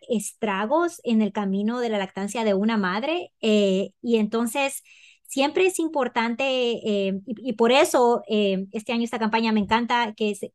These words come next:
que se concentren en la educación y el apoyo y el asesoramiento, porque es lo que nosotras hacemos como asesoras de lactancia, eh, tratar de acompañar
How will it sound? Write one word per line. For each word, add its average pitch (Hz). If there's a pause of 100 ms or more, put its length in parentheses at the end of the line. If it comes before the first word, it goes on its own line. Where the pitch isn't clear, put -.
(100)
que 220
se 220
concentren 233
en 240
la 220
educación 208
y 214
el 190
apoyo 226
y 214
el 196
asesoramiento, 202
porque 208
es 214
lo 240
que 220 (480)
nosotras 226
hacemos 285
como 233
asesoras 220
de 254
lactancia, 226 (120)
eh, 214
tratar 214
de 247
acompañar 220